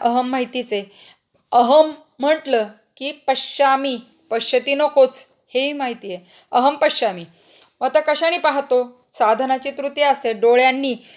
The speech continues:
नेत्राभ्याम, दोन डोळ्यांनी म्हणून नेत्रेनं चालेल की नाही चालणार? अर्थातच चालेल. फक्त दोन डोळ्यांनी माणूस पाहतो म्हणून नेत्राभ्याम शब्द जास्त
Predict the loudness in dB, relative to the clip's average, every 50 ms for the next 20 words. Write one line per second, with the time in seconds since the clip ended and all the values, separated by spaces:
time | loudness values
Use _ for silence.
0 | -20 _ -6 -2 -2 0 2 2 2 2 4 2 0 -2 -2 -2 -4 -2 -2 -2
1 | 0 2 2 2 2 0 -2 -4 -4 -4 -4 -4 -4 -4 -4 -6 -8 -4 -2 -2
2 | -2 -2 -2 -4 -4 -4 -4 -4 -2 -2 0 0 -2 -4 -4 -6 -4 -2 0 0
3 | 0 -2 -4 -6 -6 -8 -10 -12 -12 -14 -18 _ _ _ _ _ -14 -12 -10 -10
4 | -12 -14 -16 -16 -14 -14 -14 -8 _ -2 -2 -2 -2 -6 -14 _ _ _ -4 -2
5 | 0 0 0 0 -2 -4 -2 2 2 2 2 0 -4 _ _ _ _ _ _ _
6 | _ _ _ _ _ _ _ _ -6 -6 -6 -4 -2 -2 0 0 -2 -4 -10 -18
7 | -20 _ _ 2 2 4 4 4 4 4 4 4 2 0 -4 -4 -6 -6 -8 -10
8 | -8 -6 -4 -2 -2 -2 -2 -4 -4 -6 -8 -8 -8 -8 -8 -6 -2 -2 -2 0
9 | -2 -2 -4 -4 -6 -10 -10 -6 -4 -4 -2 0 -2 -2 -4 -6 -8 -6